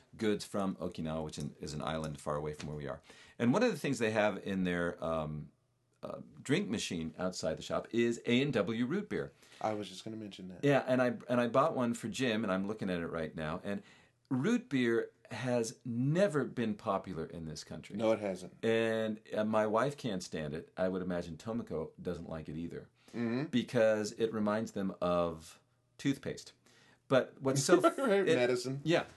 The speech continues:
Speaker 1: But what's so funny about root beer is whenever I mention root beer to students or what have you, they automatically think it's an alcoholic beverage.
Speaker 2: Exactly.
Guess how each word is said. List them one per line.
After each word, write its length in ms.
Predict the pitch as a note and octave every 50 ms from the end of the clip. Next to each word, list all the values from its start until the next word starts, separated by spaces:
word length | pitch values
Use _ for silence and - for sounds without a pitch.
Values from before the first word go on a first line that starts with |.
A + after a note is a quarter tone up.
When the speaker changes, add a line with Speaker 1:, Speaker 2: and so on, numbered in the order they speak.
| - - -
Speaker 1:
But 120 | E3+ F3
what's 200 | E3 E3+ D#3+ -
so 120 | - F3+ F3
funny 360 | - - A3 C4+ D4 D#4+ C#4+
about 300 | G3 C3+ B2 A2 G#2+ G#2+ A2+
root 220 | C3+ E3 - -
beer 260 | - G2+ F#2 F2+ F#2 -
is 380 | A2 A#2 A#2 A#2+ A#2+ A2+ - -
whenever 400 | - C#3 C#3+ D#3+ F#3+ F#3 G#3+ F3
I 80 | D#3
mention 360 | C#3 C3+ B2+ B2 - A#2 A2+
root 220 | A2 A2+ A2+ A2 -
beer 340 | A2 G2 F#2+ F#2 F#2 F2+ - - _ _ _ _ _ _ _ _ _ - - - - - _ - -
to 100 | - A#2+
students 380 | G2+ - - B2+ A2+ G#2 G2 A2
or 40 | G2+
what 140 | G2 F#2+ F#2+
have 220 | G#2 G2 F#2+ F#2
you, 120 | G2 G2
they 220 | F#2 G2+ G#2 G#2+ G#2
automatically 640 | - A2 B2 C3+ C3 B2 A#2+ A2 A2 G#2+ - A2 G2
think 220 | - - G2+ F#2
it's 100 | F#2 - -
an 100 | - -
alcoholic 560 | - F#2 F#2 - F#2+ F2 F2+ E2 E2 E2 -
beverage. 480 | B2 B2 A2+ - E2 E2 - - - -
Speaker 2:
Exactly. 520 | - A#2 F#2 A2 G#2 G2+ F#2+ F#2+ G2 F#2